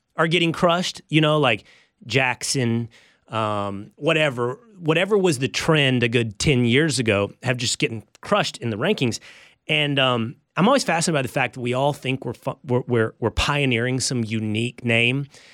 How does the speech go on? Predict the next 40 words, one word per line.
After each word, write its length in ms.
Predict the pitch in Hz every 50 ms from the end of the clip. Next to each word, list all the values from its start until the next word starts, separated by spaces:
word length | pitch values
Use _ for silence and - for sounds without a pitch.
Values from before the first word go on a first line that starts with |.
| - - _ _ _ _ -
And 360 | 156 143 139 131 131 135 - _ _ _ _ _ _ _ -
if 160 | 170 156 -
you 80 | 147
look 220 | 147 160 165 - -
back 240 | 143 127 135 135 -
five 260 | - 156 139 139 131
years 180 | 135 135 120
later, 320 | 135 123 120 123 135 135 123 - - _ _ _ _ _ _ _ _
w-, 180 | 170 175 190 269
we're 300 | - - 185 165 170 214
just, 540 | 208 - 214 202 175 - - - - - _ _ _ _ _ _ _
we're 100 | 190 202
just 300 | 226 202 220 202 - -
part 240 | - - 147 135 135
of 80 | 120 110
the 80 | 113
masses. 640 | 107 107 98 101 104 - - 131 123 127 - - - _ _ _ _
I 120 | 156 165 185
mean, 180 | 190 185 180
they 120 | 180 180 185
always 380 | 190 196 208 208 196 185 156
end 160 | 180 170 165
up, 220 | 156 143 139 131 - -
like, 300 | 139 135 131 127 131 _ _ _ _ - _ _ _
they 160 | - 156 165
always 320 | 165 180 196 208 202 170 131
end 220 | 180 156 156 147
up 320 | 147 139 131 120 - _ _ _ _ _ _ _
in 300 | 180 180 185 190 180 170
the 100 | 156 151
group 460 | 131 127 147 143 143 135 127 - - - _ _ _ _ _ _ 127
that, 420 | 127 139 135 123 120 117 - _ _ _ _ -
that 160 | 139 147 151
is 140 | 160 147 131
the 80 | 151
most 240 | 143 143 139 131 -
popular 360 | - 156 139 135 - 131 123
of 140 | 120 120 110
that 220 | 113 107 101 -
time, 400 | - - 113 95 90 - - -